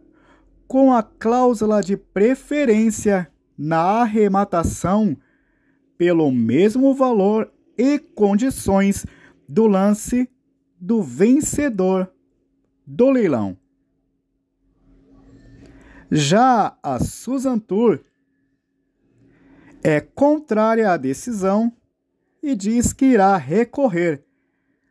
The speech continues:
Alega também que existem cláusulas que estabelecem direitos que devem prevalecer mesmo exaurido o contrato,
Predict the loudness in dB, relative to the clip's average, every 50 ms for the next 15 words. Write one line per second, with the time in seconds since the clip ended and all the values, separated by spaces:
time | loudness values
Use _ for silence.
0 | _ _ _ _ _ _ -4 -2 0 0 0 0 0 0 0 0 -2 -2 -4 -8
1 | _ _ _ _ _ _ _ _ -2 0 2 2 2 0 0 0 0 0 0 -2
2 | -2 -4 -6 _ _ _ _ _ _ _ _ _ _ _ _ _ -2 0 0 0
3 | -2 -2 -2 0 2 2 0 0 -2 -2 0 0 -2 -4 _ -6 -2 2 2 2
4 | 4 2 2 2 0 -2 -2 -2 0 -2 -2 -2 -4 -10 -14 _ _ _ -4 -4
5 | -4 _ _ _ _ 0 0 2 2 0 -2 -4 -8 -16 _ -4 -2 -2 -2 -2
6 | -2 -2 0 0 0 0 0 0 -2 -2 -4 -4 -4 -4 -2 -2 0 2 4 4
7 | 4 2 2 -2 -2 -2 -2 -4 -10 -18 -20 _ _ _ _ _ _ _ _ _
8 | _ _ -4 -4 -4 -4 -12 -16 -4 0 0 2 2 2 2 0 -2 -2 -2 0
9 | 0 0 -2 -2 -4 -4 -4 -2 -2 -2 -4 -2 -2 -4 -6 -8 -8 -6 -4 -2
10 | -2 -4 -4 -8 _ _ _ _ _ _ _ _ _ _ -4 0 0 2 2 4
11 | 4 4 4 4 4 4 4 4 4 2 0 -4 -2 0 0 0 0 0 -2 0
12 | 2 2 0 0 0 -2 -2 0 0 0 0 0 -2 -6 _ _ _ _ _ _
13 | 0 2 2 2 2 2 2 2 2 2 0 0 0 0 0 -2 -4 _ -6 -6
14 | -6